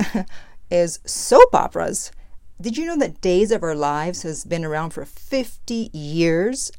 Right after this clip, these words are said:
How many T V shows have been around for fifty years? I don't think any other T V shows have been around that long. And so that's the best example of an open loop, although they cl-, call it a cliffhanger for T V shows because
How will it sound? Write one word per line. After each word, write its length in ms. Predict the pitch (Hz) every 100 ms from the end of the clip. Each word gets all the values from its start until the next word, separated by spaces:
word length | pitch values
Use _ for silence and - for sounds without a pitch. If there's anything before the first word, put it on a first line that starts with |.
| -
How 340 | - 214 277
many 460 | 294 226 214 208 - -
T 240 | - 202
V 160 | 156 147
shows 320 | - 151 151
have 260 | 151 131
been 220 | 135 160 -
around 480 | 147 143 143 - -
for 140 | -
fifty 360 | 151 - - -
years? 460 | 151 - - - - - - - - - - - - - - - - -
I 80 | 160
don't 160 | 165
think 180 | 165 147
any 220 | 170 165 147
other 160 | -
T 160 | - 147
V 100 | -
shows 220 | 143 139
have 100 | 139
been 120 | 139
around 180 | 139 139
that 180 | 143 -
long. 320 | 147 - - - - - - -
And 220 | 165 160 -
so 540 | - 165 156 151 - - -
that's 380 | 175 240 - - - - - -
the 120 | 151
best 300 | 175 196 -
example 560 | 135 151 151 156 156 -
of 140 | 147
an 80 | 160
open 240 | 160 160 160
loop, 220 | 160 - -
although 320 | 170 196 190
they 140 | 185
cl-, 240 | - 226 -
call 200 | - 254
it 100 | 240
a 40 | 147
cliffhanger 640 | - 220 202 165 147 147
for 120 | 156
T 180 | - 220
V 120 | 220
shows 320 | 226 - -
because 400 | - - 156 147